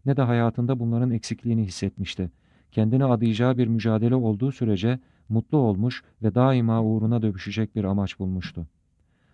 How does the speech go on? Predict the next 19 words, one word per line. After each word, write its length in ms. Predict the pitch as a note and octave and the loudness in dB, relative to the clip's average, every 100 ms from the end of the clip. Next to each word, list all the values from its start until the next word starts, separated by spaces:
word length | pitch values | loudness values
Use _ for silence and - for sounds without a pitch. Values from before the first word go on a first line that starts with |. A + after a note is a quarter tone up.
| _ | _
Ovaya 360 | G#2 G#2+ B2+ C#3 | -2 2 4 4
yayılan 380 | A#2 A2 G#2 G2+ | 4 4 2 0
koyu 260 | A2+ A#2+ | 2 2
karanlığın 500 | B2+ A2 G#2 G#2 A#2+ | 2 2 2 2 2
içinde 460 | A2 - G2+ G#2 B2 _ _ A2 | 0 0 0 0 -2 _ _ -2
birden 380 | G#2+ C3 C3+ | 2 2 2
bir 100 | A#2 | 0
alev 240 | A2 A2 G#2 | 0 0 0
parladı. 520 | - F#2 F2 D#2+ D#2 _ _ - | 0 -2 -2 -4 -8 _ _ -4
Cevat 360 | G#2+ A2 A2 A2 | 0 2 2 0
Bey 160 | A#2+ | 0
dikkatle 460 | A2+ - A#2 A2 F#2 | -2 -2 -2 0 -2
baktı, 400 | F#2 - B2+ C3 _ _ | -2 -2 -2 -2 _ _
bir 120 | C3 A#2+ | 0 2
yerde 280 | A#2 A2 | 2 2
yangın 340 | B2 A2+ A#2 C#3 | 2 2 2 0
mı 100 | A2 | 0
çıktı 320 | - - G2 | -2 -6 -4
diye. 220 | F#2+ F2+ | -2 -4